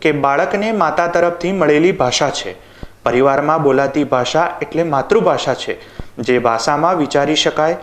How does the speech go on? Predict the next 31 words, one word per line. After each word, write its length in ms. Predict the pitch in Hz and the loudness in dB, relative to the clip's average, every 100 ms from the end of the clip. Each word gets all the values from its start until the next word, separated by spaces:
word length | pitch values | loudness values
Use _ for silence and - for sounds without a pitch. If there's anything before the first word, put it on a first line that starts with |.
| 131 | -4
લાગણી 380 | 131 131 139 | -2 -2 -4
પ્રદર્શિત 640 | 139 123 127 143 - 143 - | -4 -4 -2 -2 -2 -6 -2
કરી 140 | 170 | -2
શકાય. 340 | 214 165 101 - - - - - - | 0 -2 -2 -6 -12 -18 -20 -20 -10
માતૃભાષાનો 840 | 135 143 147 233 202 170 190 185 220 | -2 0 2 2 2 0 0 0 0
સરળ 360 | 220 165 180 185 165 | 2 2 2 0 0
અર્થ 220 | 180 - - | 0 -2 0
એ 120 | 196 | 0
છે 260 | 226 - 180 202 - - | 0 0 -2 -4 -16 -6
કે 120 | - 147 | -2 0
જે 220 | 120 180 | 2 2
ભાષા 420 | 190 180 190 202 | 4 2 2 0
બાળક 400 | 180 160 175 - | 2 2 0 0
તેની 240 | 170 170 | -2 0
મા 220 | 165 143 180 | 0 0 2
પાસેથી 460 | 185 147 151 180 | 0 0 -2 -2
શીખે 320 | 185 135 147 - | -2 0 0 0
છે. 200 | - - - - - - | -4 -12 -18 -20 -20 -6
આજે 220 | 113 117 123 | -4 -2 -2
માતૃભાષા 680 | 120 113 165 170 143 - 165 | -2 0 2 2 2 2 0
દિવસની 440 | 151 143 139 151 | 2 0 0 -6
ઉજવણી 500 | 143 131 135 139 139 | -4 -4 -2 -2 -2
લઈ 260 | 131 190 - - - - | 0 0 0 -8 -18 -6
રૂણી 260 | 147 165 220 | 0 2 2
પ્રાથમિક 420 | 226 190 196 214 | 0 0 0 -2
શાળા 320 | - 185 180 | 0 2 2
ખાતે 340 | 196 185 175 196 | 0 0 0 0
ખાસ 320 | - 175 175 | 0 -2 -2
આયોજન 480 | - 156 156 160 185 | -2 2 2 0 -2
કરાયું 380 | 151 143 131 120 | 0 2 2 0
હતું, 260 | - 90 | -6 -10